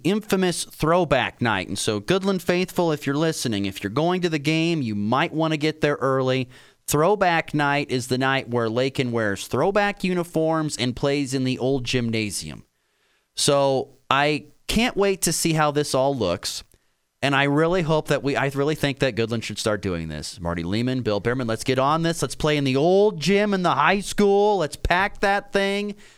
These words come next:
and play in old uniforms. It'd be so great. Be so much fun. I would love to see old school throwback night. Uh, but that's what Lakin is doing.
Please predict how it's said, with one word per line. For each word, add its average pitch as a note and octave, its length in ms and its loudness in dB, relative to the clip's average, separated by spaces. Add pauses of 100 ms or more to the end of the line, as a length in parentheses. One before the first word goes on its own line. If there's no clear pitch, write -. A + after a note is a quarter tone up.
(120)
and C3 260 0
play E3 300 2
in D3+ 100 0
old D#3 220 0
uniforms. F#3 640 0
It'd D3 80 0
be C3 100 -4
so D3+ 260 0
great. G#2 340 -4 (360)
Be - 80 -4
so - 220 0
much C3+ 220 -2
fun. D2+ 260 -4
I G#2+ 100 0
would A#2 140 -2
love C#3 180 0
to C#3 80 -4
see B2+ 220 -2
old A#2+ 200 -2
school G2+ 300 -2
throwback G#2+ 540 -2
night. F2 320 -4 (760)
Uh, A2+ 220 2
but A2+ 100 -2
that's C#3 240 0
what E3+ 160 -2
Lakin D3+ 300 0
is B2+ 120 -2
doing. C#3 440 0